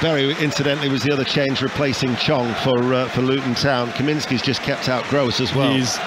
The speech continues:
Speaker 2: what a ch-, what a goal that would have been. The link up there, it started from Still, and the way that Brighton play, the link up play that they play within their own six-yard box, eighteen-yard box, and then it drifted its way out.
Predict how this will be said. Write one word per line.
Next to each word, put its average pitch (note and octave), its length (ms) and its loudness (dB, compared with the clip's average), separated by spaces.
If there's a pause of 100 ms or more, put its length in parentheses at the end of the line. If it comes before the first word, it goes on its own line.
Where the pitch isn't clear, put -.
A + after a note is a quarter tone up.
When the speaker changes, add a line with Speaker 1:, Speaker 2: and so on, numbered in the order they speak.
(220)
Speaker 2:
what E3+ 220 2
a D#3+ 60 2
ch-, - 160 -2
what F3 320 2
a - 20 0
goal E3 280 2
that D3+ 200 0
would D3+ 80 2
have D3 120 -2
been. C#3+ 180 2
The C#3 80 0
link F#3+ 340 0
up E3+ 140 0
there, D#3+ 160 0
it D#3+ 60 0
started G3 380 0
from F3 220 0
Still, F#3+ 420 2 (380)
and D#3 220 0
the D#3 40 0
way F3+ 200 2
that D#3+ 180 -2
Brighton F3+ 320 0
play, F3+ 220 0
the E3 100 0
link F3+ 300 0
up F3+ 80 -2
play F3+ 200 0
that F3 120 0
they D#3 160 0
play F3 300 0
within E3 200 2
their F3+ 140 2
own E3+ 160 0
six-yard F3 500 0
box, F3 300 -2
eighteen-yard E3+ 560 0
box, F3 260 -2
and D3+ 100 0
then D3+ 60 0
it D3 260 -6
drifted G3 300 2
its D3+ 100 -2
way E3 280 2
out. D3+ 200 0